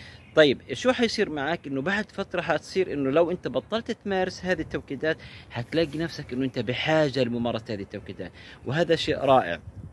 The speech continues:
يعني أنا كنت أبدأ يومي، أحيانا أبدأ بعض أيام الانشغال أو مثلا لحالة طوارئ إني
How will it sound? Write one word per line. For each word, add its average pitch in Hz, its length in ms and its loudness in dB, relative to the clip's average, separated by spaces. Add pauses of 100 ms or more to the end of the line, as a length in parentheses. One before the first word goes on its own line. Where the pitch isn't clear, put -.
(480)
يعني 110 280 6
أنا 127 80 0
كنت 127 180 -8 (100)
أبدأ 113 280 -4
يومي، 127 380 -2 (360)
أحيانا 139 360 2
أبدأ 117 220 -4
بعض 131 300 2
أيام 113 300 0
الانشغال 107 840 -4
أو 117 100 2
مثلا 113 460 -2
لحالة 104 1040 0 (100)
طوارئ 143 420 2
إني 135 220 -2